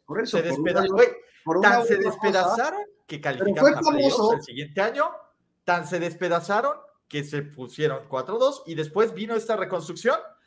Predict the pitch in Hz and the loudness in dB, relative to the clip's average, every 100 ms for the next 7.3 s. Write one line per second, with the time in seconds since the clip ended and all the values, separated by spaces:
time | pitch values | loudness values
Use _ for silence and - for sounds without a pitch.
0 | _ - 156 220 220 190 160 190 180 185 | _ -6 2 4 4 2 2 4 4 2
1 | 185 226 254 269 - 151 139 151 190 208 | 0 4 4 4 -2 -4 -4 0 0 0
2 | 190 214 220 247 - 160 151 175 175 175 | 0 2 4 4 0 -8 -6 -4 -2 -2
3 | 170 175 156 151 120 120 - - 202 226 | -2 -2 -6 -6 -4 -4 -6 -4 -4 -4
4 | 220 196 220 175 196 190 156 180 185 - | -6 -8 -4 -2 2 4 4 2 0 0
5 | 196 233 240 - 180 185 196 196 214 214 | 0 2 0 -2 -2 -2 -2 0 0 -2
6 | 208 - 180 - 202 196 170 175 165 147 | -6 -4 -6 -2 -2 -2 -4 -4 -4 -2
7 | 147 185 | -2 -2